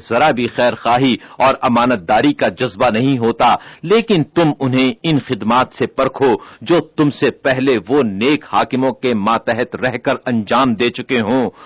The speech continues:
تو جو عوام اسلام میں نیک نام اور امانت داری کے اعتبار سے زیادہ مشہور ہوں، ان کی طرف خصوصیت کے ساتھ توجہ کرو، اس لیے کہ ایسا کرنا اس کی دلیل ہوگا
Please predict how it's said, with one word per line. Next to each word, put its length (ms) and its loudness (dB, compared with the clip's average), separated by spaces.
تو 160 2
جو 200 4
عوام 200 2
اسلام 220 4
میں 160 2
نیک 400 0
نام 260 2
اور 220 2
امانت 480 2
داری 260 2
کے 200 -4
اعتبار 460 0
سے 180 -6
زیادہ 420 2
مشہور 480 0
ہوں، 260 0
ان 200 2
کی 140 0
طرف 300 -2
خصوصیت 680 -4
کے 100 -2
ساتھ 340 0
توجہ 400 -2
کرو، 280 2
اس 240 -2
لیے 300 2
کہ 240 -2
ایسا 320 0
کرنا 320 2
اس 220 -4
کی 200 0
دلیل 360 2
ہوگا 380 2